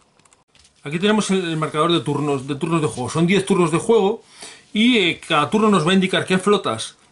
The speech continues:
entran de cada país, flotas mercantes, que decidiremos en qué mares pon-, ponemos. Y además tenemos un marcador de puntuación negativa, que es el número de puntos que vamos a perder si la partida se acaba ahí. Porque como veréis, la partida se puede acabar en cualquier momento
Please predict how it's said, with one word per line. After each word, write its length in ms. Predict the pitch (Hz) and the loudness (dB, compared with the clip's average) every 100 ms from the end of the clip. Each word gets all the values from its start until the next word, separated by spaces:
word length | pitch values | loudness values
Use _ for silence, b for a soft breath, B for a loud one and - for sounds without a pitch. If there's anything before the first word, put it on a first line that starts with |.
| _ | _
entran 300 | 190 185 165 | -4 -2 0
de 80 | 147 | 0
cada 180 | 151 147 | 0 0
país, 220 | 156 190 | 2 0
flotas 320 | 190 170 151 147 | 0 -2 -2 -2
mercantes, 580 | 147 196 214 208 220 | -2 0 2 2 0
que 140 | - 170 | -2 -2
decidiremos 580 | 143 135 120 151 170 147 | -2 -4 -2 -2 -2 -2
en 80 | |
qué 80 | 139 | -2
mares 240 | 156 151 - | 0 0 -2
pon-, 300 | - 151 135 | -2 -2 0
ponemos. 500 | 160 220 202 208 - B B B B B | 2 4 2 2 -4 B B B B B
Y 140 | 214 | 0
además 320 | 277 233 214 - | 2 2 2 2
tenemos 300 | 220 220 220 | 2 2 2
un 140 | 208 | 2
marcador 500 | 208 196 190 220 226 B B | 2 2 0 0 -2 B B
de 440 | 208 185 202 240 170 _ _ | -8 -2 0 0 -4 _ _
puntuación 560 | - 208 196 202 196 208 | -2 0 2 0 0 2
negativa, 560 | 220 165 127 170 143 123 | 2 0 0 0 0 -2
que 80 | |
es 100 | 175 | -2
el 220 | 226 180 - B B B B - | 0 0 -2 B B B B -8
número 420 | 185 185 233 247 | 0 4 4 4
de 120 | 214 | 2
puntos 460 | - 233 214 220 - | 2 2 2 0 0
que 120 | 196 | 0
vamos 240 | 202 202 | 0 0
a 100 | 220 | 0
perder 300 | 202 190 220 | 0 0 0
si 120 | 214 | 0
la 120 | 202 156 | 0 0
partida 320 | 151 190 214 | 0 0 0
se 120 | - | 0
acaba 320 | 170 185 185 | -2 0 2
ahí. 240 | 156 135 - B - | 2 0 -6 B -8
Porque 240 | 151 147 | -6 -2
como 180 | 160 160 | 2 2
veréis, 220 | 185 220 | 2 2
la 80 | 226 | 0
partida 260 | 175 160 220 | -2 0 0
se 120 | 202 | 0
puede 180 | 196 208 | 0 2
acabar 220 | 202 214 | 2 2
en 80 | 208 | 2
cualquier 340 | 180 - 190 | 0 0 0
momento 540 | 196 196 214 220 226 | 2 4 2 2 0